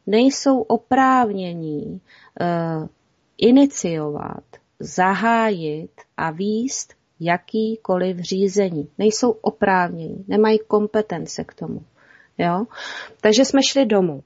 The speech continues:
Takže jsme čekali, co bude. Eh, nebylo nic, nic nepřišlo ze soudu. A asi za měsíc a půl telefon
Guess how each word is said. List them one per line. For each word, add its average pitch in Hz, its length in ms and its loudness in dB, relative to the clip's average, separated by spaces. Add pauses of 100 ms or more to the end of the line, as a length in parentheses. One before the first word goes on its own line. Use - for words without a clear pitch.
Takže 226 240 0
jsme 254 200 0
čekali, 240 460 2
co 180 160 -4
bude. 202 400 0 (1400)
Eh, 170 580 -2 (420)
nebylo 175 420 4
nic, 165 680 -2 (160)
nic 170 260 -2
nepřišlo 208 520 -2
ze 220 140 2
soudu. 220 640 4 (720)
A 147 80 0
asi 254 300 0
za 240 120 4
měsíc 233 460 0
a 240 60 -2
půl 190 460 0 (500)
telefon 214 680 2